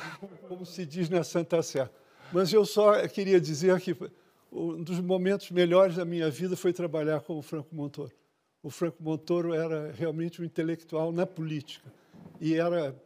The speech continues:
e, e pegou as causas perdidas dos direitos humanos. Quer dizer, é, é evidente que eu tenho que falar o mesmo do presidente Fernando Henrique, que, ah, apoiou, apoiou, eh, todas as iniciativas, fez os dois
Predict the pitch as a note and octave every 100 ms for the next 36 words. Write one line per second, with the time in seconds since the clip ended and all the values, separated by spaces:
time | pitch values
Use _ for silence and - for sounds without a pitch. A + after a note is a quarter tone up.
0 | _ _ E3+ - _ G3+ G3+ A3 F3+ A3
1 | G#3 - G3 G3 E3+ F3 - F#3 C#3 C3+
2 | G#3 F3 D3+ A#2+ C3+ C3 C#3+ D3 C#3+ D3+
3 | C3 C3+ _ _ _ _ - - F3 F3
4 | F#3 F3+ G3+ F3+ F#3 F#3 E3 G3+ - G#3
5 | F3 F3+ E3+ - D#3+ D3+ D3+ C#3+ - _
6 | _ - D#3 D#3 E3+ E3+ - E3 D3+ D3+
7 | - D3+ E3+ F#3 F#3+ G#3 - _ _ _
8 | _ - C4 C4+ C#4+ G#3+ D3+ D3 C#3+ C3+
9 | - D3+ - F3+ D#3 D3 E3 C#3 C3 -
10 | F3 C#3+ D#3 D#3 D#3 C3 - F3+ F3+ D3
11 | C3 C3+ D3 - C#3 - D#3+ E3 D#3+ _
12 | _ _ - - E3+ D3 D3 A2+ E3 E3+
13 | -